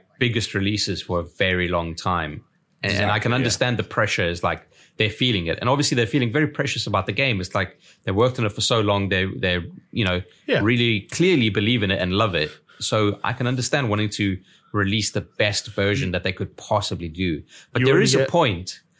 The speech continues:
Speaker 1: there is a point, right, where it's like, we know as editors, it, you can edit something and have a complete and perfectly fine edit in, like, let's say, five days. And you could take another five days to refine it,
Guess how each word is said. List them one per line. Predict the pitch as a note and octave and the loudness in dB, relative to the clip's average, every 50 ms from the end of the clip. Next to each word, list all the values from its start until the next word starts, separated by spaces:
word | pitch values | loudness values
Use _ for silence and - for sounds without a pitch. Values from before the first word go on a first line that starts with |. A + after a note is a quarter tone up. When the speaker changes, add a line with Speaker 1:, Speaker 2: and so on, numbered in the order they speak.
| _ _ _ | _ _ _
Speaker 1:
there | C3 D3+ | 2 4
is | E3+ D#3 | 4 4
a | E3 | 2
point, | - - F3+ D#3+ B2+ - | 2 2 2 2 2 2
right, | F#2 G2 G2+ - | 2 0 0 0
where | A2+ A2 A2 | 0 0 0
it's | G#2+ - - | 0 0 0
like, | A2 G#2 G#2 G2+ - - - _ _ _ _ _ _ _ _ _ _ _ _ _ _ _ - | 2 2 2 0 -4 -10 -18 _ _ _ _ _ _ _ _ _ _ _ _ _ _ _ -4
we | - B2 C3 F3 F#3 D#3+ | 0 4 4 6 6 6
know | D3+ D#3 C#3 A2+ | 6 6 6 6
as | G#2+ G2 G2 | 4 4 2
editors, | - B2+ A#2 G#2 - G#2+ G2 F#2 F#2 - - _ _ _ _ _ _ _ _ _ _ _ _ | 0 0 0 0 0 0 0 -2 -2 -6 -14 _ _ _ _ _ _ _ _ _ _ _ _
it, | - F#2+ F#2+ - - _ _ _ - _ - _ _ _ _ _ _ _ _ _ _ _ _ _ _ _ _ _ | -2 -2 -2 -2 -6 _ _ _ -20 _ -20 _ _ _ _ _ _ _ _ _ _ _ _ _ _ _ _ _
you | _ D3+ C#3+ B2+ A2 A2+ D#3 F3+ F3 | _ -4 -2 0 2 4 4 4 4
can | - G3+ D#3+ - - - | 4 2 0 2 2 2
edit | D3 D#3 E3 - - | 2 2 2 2 2
something | - C3+ A#2+ A2+ - A#2+ A2 A2+ G#2+ - | 0 0 0 0 0 0 -2 -2 -2 -2
and | A#2 A2 G#2 | -4 -2 -2
have | F#2+ B2 A#2+ G#2+ | 0 0 0 0
a | G#2 | -2
complete | - - A2+ G#2 - - - D#3+ E3 D#3+ - - | -2 -4 -4 -4 -4 -4 -2 -2 -2 -2 -2 -4
and | A#2+ G#2+ G#2 G2 - _ _ _ | -2 -2 -2 -4 -8 _ _ _
perfectly | - - - F3 E3+ E3+ D#3+ E3 E3 D3+ - D3 C#3 | -18 -4 0 2 4 4 4 2 -2 -4 -2 -2 -4
fine | B2 - - C3 A#2+ A#2 A2+ A2 - - | -4 0 0 2 2 2 0 -2 -2 -2
edit | A#2+ A2+ G#2 F#2+ F#2+ - | 0 2 2 0 0 -2
in, | - G#2 G2+ G2+ | -4 -4 -2 0
like, | G2 G2 - - | 0 -2 0 -2
let's | A2+ G#2 - - | -2 -2 0 2
say, | A2+ G#2 G2+ G2+ F#2 - - - - _ | 2 2 2 2 0 -4 -10 -20 -20 _
five | - - A2+ A2 A2 G2+ - | -2 0 2 2 2 0 0
days. | - D#2 D2 D2+ G#2 B2+ - - - _ _ _ _ _ _ _ _ _ _ _ _ - | -2 -2 0 0 -2 -4 -6 -8 -12 _ _ _ _ _ _ _ _ _ _ _ _ 0
And | B2 B2 | 2 4
you | C#3 D#3 | 4 4
could | - G3+ - | 2 2 0
take | - F3+ E3 - | 2 0 2 2
another | - B2 B2+ B2+ D3 F3 F3+ G3+ | 2 2 2 2 2 4 2 2
five | - - G#2 F2+ F2+ F2+ - - | 0 0 0 0 0 0 0 0
days | G2 F2+ F2+ F2+ - | 0 0 0 0 -2
to | - - G2+ | -4 -4 -2
refine | F#2 F#2 - - C#3 C#3+ D3 B2 F#2 D#2+ | -2 -2 -2 0 2 2 2 2 0 -2
it, | - | -6